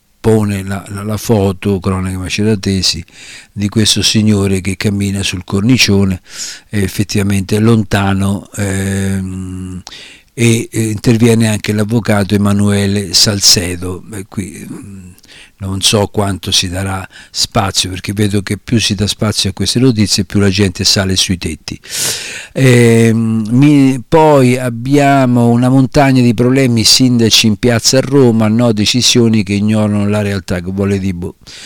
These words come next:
erano tutte le parole buttate là. Dice, erano oltre duecento da tutta Italia, venti dalle Marche, tra cui il primo cittadino di Treia, Franco Capponi, s-,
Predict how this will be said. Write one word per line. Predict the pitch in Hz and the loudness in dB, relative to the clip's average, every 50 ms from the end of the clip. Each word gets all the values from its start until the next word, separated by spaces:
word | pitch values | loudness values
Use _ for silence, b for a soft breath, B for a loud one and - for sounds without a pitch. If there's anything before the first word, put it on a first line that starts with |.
| B B B B B B | B B B B B B
erano | B 110 110 101 101 107 101 | B -2 0 0 0 -2 -4
tutte | 90 - 123 101 113 | -4 -4 -4 -2 0
le | 110 104 | -2 -2
parole | 92 107 104 104 104 101 | 0 -2 -2 0 -2 -2
buttate | 95 92 95 90 - 98 90 87 92 | -4 -8 -10 -10 -10 -12 -10 -10 -10
là. | 98 - - B B B B B B B | -12 -12 -16 B B B B B B B
Dice, | - 107 113 117 113 | -2 0 2 2 2
erano | 135 139 139 131 131 127 123 120 120 123 127 | 2 4 4 4 4 4 4 4 4 4 4
oltre | 135 135 135 131 117 - 120 117 | 4 4 4 4 4 2 0 0
duecento | 107 120 117 - - 139 139 135 120 104 113 | 0 0 0 2 4 4 4 2 2 0 0
da | 107 98 | -2 -2
tutta | 95 110 104 - - 131 | -2 -4 -4 -2 -2 -4
Italia, | 120 - 143 143 151 156 156 151 151 151 151 139 | -2 0 0 0 2 2 0 0 0 0 0 -2
venti | 107 98 127 127 127 120 110 - - | 0 2 4 4 4 2 0 -2 -2
dalle | 104 104 107 107 120 | -2 -2 0 -2 -2
Marche, | 123 135 143 147 151 143 135 - 117 104 | -2 -2 -2 -2 -2 -4 -4 -4 -4 -4
tra | - 107 104 95 | -2 -2 -4 -4
cui | - - 123 | 0 0 0
il | 110 98 | 0 0
primo | - 110 107 110 107 | 0 -2 0 0 -2
cittadino | 92 - 101 - 113 107 104 110 104 104 | -2 -4 -6 -4 -2 0 0 0 0 0
di | 98 113 107 | 0 -2 -2
Treia, | - 110 113 113 117 123 127 117 | 0 0 0 0 0 0 -2 -2
Franco | 104 - 107 98 87 - 104 | -4 -4 -6 -6 -2 -4 -4
Capponi, | 95 117 110 - - 135 143 147 143 110 | -2 -4 -4 0 2 2 2 2 2 0
s-, | - - - - - | -2 -4 -8 -10 -12